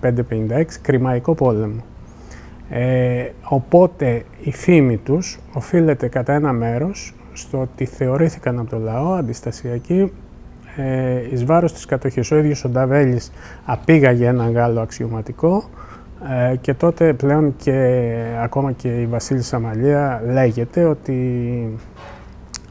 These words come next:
αναφώνησε «Ζήτω του Νταβέλ» και τα λοιπά. Ε, τώρα,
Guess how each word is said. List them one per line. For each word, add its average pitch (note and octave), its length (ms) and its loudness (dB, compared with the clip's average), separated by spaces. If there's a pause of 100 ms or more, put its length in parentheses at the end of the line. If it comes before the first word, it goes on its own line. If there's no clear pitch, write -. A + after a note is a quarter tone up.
αναφώνησε B2+ 720 2
«Ζήτω B2 320 0
του - 200 -8
Νταβέλ» B2 420 0
και B2 120 -2
τα A2+ 120 -4
λοιπά. A2 300 -6 (720)
Ε, C3 480 2
τώρα, C#3 480 4